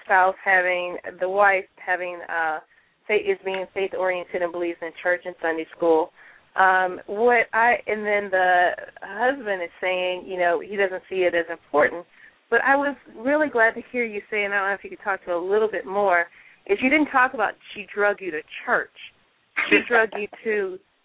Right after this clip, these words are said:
Speaker 1: spirituality and
Speaker 2: Right.
Speaker 1: into your relationship with God is how I, is what I heard you say.
Speaker 2: Exactly. And, and I guess the best way to put it is that I, you know, I grew up in a, a,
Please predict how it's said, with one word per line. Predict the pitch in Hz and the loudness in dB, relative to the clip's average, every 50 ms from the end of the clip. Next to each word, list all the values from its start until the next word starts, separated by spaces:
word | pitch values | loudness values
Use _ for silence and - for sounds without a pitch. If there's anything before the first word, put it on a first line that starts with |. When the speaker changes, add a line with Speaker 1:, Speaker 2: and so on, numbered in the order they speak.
| _ _ - | _ _ -16
Speaker 1:
spirituality | _ - 233 196 180 - - 185 196 214 220 226 220 202 185 147 143 78 - - - - _ _ _ _ _ | _ 0 2 2 2 0 -2 0 2 4 6 6 4 4 2 0 -4 -8 -12 -14 -18 -20 _ _ _ _ _
and | - 190 185 185 185 185 | -8 -6 -6 -4 -2 0
Speaker 2:
Right. | - - - - - _ _ 196 | 0 0 0 -4 -10 _ _ -4
Speaker 1:
into | 190 185 180 - - 196 185 175 170 175 170 - - | -4 -4 -6 -8 -4 0 2 2 4 2 2 0 -2
your | 185 190 185 180 175 175 156 - - _ | -2 2 2 4 4 4 2 0 -2 _
relationship | 170 180 190 185 180 - 180 175 - 175 - | -6 -4 -2 -4 -4 -4 -10 -10 -10 -10 -10
with | 165 156 - - | -10 -12 -4 0
God | 185 185 180 170 165 160 | 4 4 6 6 4 0
is | 156 - - - | -4 -10 -12 -6
how | - 160 156 | -2 0 0
I, | 156 160 156 - - _ - | 0 0 -2 -4 -12 _ -14
is | - - - 170 170 - - | -14 -10 -10 -10 -10 -6 -4
what | 180 160 151 | -2 -2 -2
I | 151 151 - - | -4 -8 -12 -6
heard | 160 151 135 - - - | -6 -6 -6 -6 -10 -14
you | 156 151 - - | -16 -16 -14 -18
say. | - - - - _ _ _ _ _ _ _ _ _ _ _ _ _ _ - - - - - - - - 131 | -18 -18 -18 -20 _ _ _ _ _ _ _ _ _ _ _ _ _ _ -20 -20 -20 -20 -20 -18 -4 -4 -2
Speaker 2:
Exactly. | 120 117 123 110 95 - - 101 104 - 127 | 0 2 4 4 4 2 0 -6 -8 -4 -2
And, | 127 120 123 - | -2 -2 -2 -2
and | 127 127 120 120 113 _ _ _ _ _ _ _ _ _ _ _ _ _ _ _ - - - _ _ _ _ _ _ - - _ _ _ _ _ _ _ _ - - - - - | -6 -6 -6 -6 -12 _ _ _ _ _ _ _ _ _ _ _ _ _ _ _ -8 -8 -8 _ _ _ _ _ _ -20 -20 _ _ _ _ _ _ _ _ -20 -20 -6 -2 -2
I | 180 180 | 0 2
guess | 226 220 - - | 2 0 0 -4
the | 127 | -2
best | - 160 175 - - | 0 0 -2 0 0
way | 131 131 | -2 0
to | 120 110 | 0 -2
put | - - 135 135 127 | -6 -6 -6 -6 -4
it | 120 107 104 | -4 -6 -6
is | 104 101 - - | -8 -12 -10 -10
that | 110 110 | -8 -8
I, | - - 180 - - _ _ | -6 -6 -6 -8 -8 _ _
you | 165 185 208 | -14 -6 -2
know, | 123 107 | 2 2
I | 117 131 | 2 2
grew | 107 113 117 117 120 | 0 0 2 2 2
up | 113 - 113 | 2 2 -4
in | 104 101 | -8 -8
a, | 98 98 98 - _ _ | -8 -10 -12 -16 _ _
a, | 104 101 101 98 | -18 -18 -16 -18